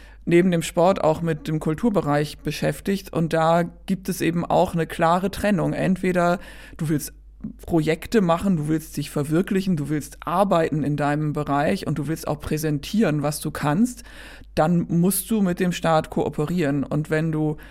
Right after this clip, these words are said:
das nicht machst, dann hast du erstens keine Öffentlichkeit und mit der Zeit wurde es so, dass du dann eben auch in die Ecke gedrängt wurdest und teilweise die Leute auch kriminalisiert wurden. Und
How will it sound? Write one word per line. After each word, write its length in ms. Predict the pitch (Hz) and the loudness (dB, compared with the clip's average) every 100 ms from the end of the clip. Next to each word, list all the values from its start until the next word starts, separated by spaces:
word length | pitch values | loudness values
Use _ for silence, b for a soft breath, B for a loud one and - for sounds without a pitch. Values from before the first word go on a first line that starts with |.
| B B | B B
das 180 | 156 151 | -2 4
nicht 220 | 226 240 | 4 4
machst, 500 | 151 147 208 - - | 2 2 0 -8 0
dann 380 | 156 156 151 147 B B B - - - | 2 4 2 0 B B B -20 -20 -8
hast 320 | - 165 160 | -2 -2 0
du 20 | 170 | 0
erstens 420 | - 151 - 147 | 2 0 -2 -4
keine 280 | 165 147 143 | 0 2 2
Öffentlichkeit 960 | 147 180 175 175 - 175 180 196 - B B B - | 0 -2 -2 -4 -2 0 0 -2 -6 B B B -2
und 280 | 170 156 - | 0 0 0
mit 180 | 160 | 0
der 80 | 160 | 0
Zeit 340 | 156 156 156 160 | 2 2 2 2
wurde 220 | 165 165 | 2 2
es 220 | 147 147 | 0 0
so, 180 | 160 160 | 0 2
dass 200 | 156 151 | 0 -2
du 100 | 151 | -2
dann 180 | 156 147 | 0 0
eben 180 | 147 | 0
auch 200 | - 147 | 0 0
in 100 | - | 0
die 140 | 151 - | -2 -2
Ecke 180 | 147 151 | -4 -4
gedrängt 560 | 151 - 139 147 - - | -4 -2 -2 -2 -6 -8
wurdest 460 | 147 143 147 143 | -4 -2 -2 -2
und 100 | 143 | -4
teilweise 560 | 143 135 143 139 139 139 | -2 -2 -2 -2 -4 -4
die 80 | 147 | -4
Leute 340 | 139 139 139 | -2 -2 -2
auch 140 | 139 - | -4 -6
kriminalisiert 840 | 143 143 139 131 139 135 127 - | -4 -2 0 -2 -4 -6 -6 -6
wurden. 280 | - 131 117 | -6 -4 -4
Und 180 | 135 | -6